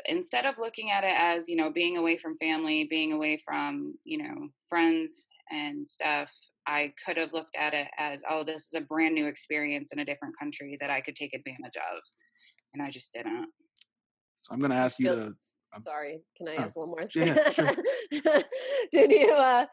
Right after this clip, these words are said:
Speaker 3: do you feel like that would have had an impact on you or changed your course?
Speaker 1: I don't think it would have changed my course, but it probably would have made living there a little easier.
Speaker 3: Mm-hmm.
Speaker 1: Yeah.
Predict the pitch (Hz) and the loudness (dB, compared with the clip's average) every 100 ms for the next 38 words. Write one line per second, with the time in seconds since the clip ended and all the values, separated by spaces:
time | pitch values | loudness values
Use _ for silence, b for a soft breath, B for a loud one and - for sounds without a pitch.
0 | B B B B - 240 262 262 254 262 | B B B B 0 8 8 8 2 0
1 | 254 254 240 226 220 208 202 208 202 226 | 6 8 8 4 6 4 6 6 4 4
2 | 208 202 196 190 - _ _ _ _ - | 2 2 2 0 -10 _ _ _ _ -2
3 | 208 190 180 185 202 220 - 247 254 269 | 0 2 0 -4 0 -2 0 -4 -2 -2
4 | 269 185 170 180 185 196 170 170 180 233 | 0 0 -2 -6 -6 -8 -10 -6 -6 -6
5 | 311 - - _ _ _ - _ _ _ | -8 -20 -20 _ _ _ -20 _ _ _
6 | _ _ _ _ 269 320 370 370 359 359 | _ _ _ _ 2 2 0 -4 -4 -2
7 | 302 285 240 220 226 - 220 190 - - | 0 0 -2 -6 -6 -6 -4 -4 -8 -2
8 | 196 196 214 - 202 185 - - 196 202 | 0 0 -4 -6 -4 -4 -6 -2 0 -2
9 | 226 240 214 208 196 190 180 175 175 160 | -4 -6 -4 -2 -2 -2 0 0 -2 0
10 | 165 165 165 165 170 160 151 147 147 147 | 0 2 0 2 0 2 0 0 -2 -4
11 | 143 135 131 127 - 71 - - _ 175 | -4 -6 -8 -8 -8 -8 -10 -14 _ _
12 | 160 160 _ _ _ _ _ _ _ _ | -20 _ _ _ _ _ _ _ _ _
13 | _ _ - | _ _ -20